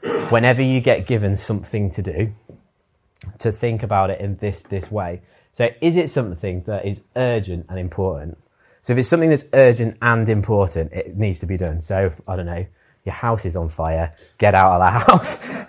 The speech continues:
<laughs> Um, your kids are ill at school and you need to go and pick them up. That is urgent and it is important and you're just gonna have to go and do it. There's other tasks. So for me at work, I get a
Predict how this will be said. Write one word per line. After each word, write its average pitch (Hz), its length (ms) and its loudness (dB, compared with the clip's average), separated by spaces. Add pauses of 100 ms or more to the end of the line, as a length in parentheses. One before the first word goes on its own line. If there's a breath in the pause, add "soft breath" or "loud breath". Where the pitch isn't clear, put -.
<laughs> - 460 2
Um, 120 220 6
your 127 120 2
kids 156 300 4
are 127 120 8
ill 113 400 6
at 110 140 0
school 95 540 0
and 98 260 -2
you 104 100 -2
need 104 200 0
to 113 60 0
go 98 120 4
and 95 80 0
pick 101 140 -4
them 92 100 -2
up. - 240 -4 (300 loud breath)
That 113 180 6
is 110 140 2
urgent 113 520 6
and 101 160 2
it 95 60 0
is 95 100 0
important 90 440 2
and 90 100 -2
you're 87 80 -2
just 87 160 -6
gonna 95 140 -2
have 95 180 -2
to 101 80 -6
go 92 80 0
and 90 140 0
do 95 120 -2
it. 82 180 -6 (260 soft breath)
There's 123 160 4
other 135 140 6
tasks. - 260 0
So 104 140 2
for 113 180 -4
me 113 180 2
at 101 100 0
work, 113 420 4
I 110 80 -2
get 98 160 -2
a 104 100 -4